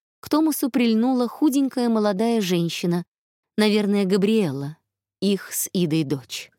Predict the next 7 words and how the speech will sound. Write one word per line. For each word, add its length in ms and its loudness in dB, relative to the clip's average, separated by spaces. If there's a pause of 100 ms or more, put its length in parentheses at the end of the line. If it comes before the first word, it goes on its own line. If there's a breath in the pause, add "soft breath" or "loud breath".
(380)
Габи 560 0
держал 540 0
за 260 -2
руку 360 -6
мой 420 -2
сын. 440 -8 (560)
Он, 380 0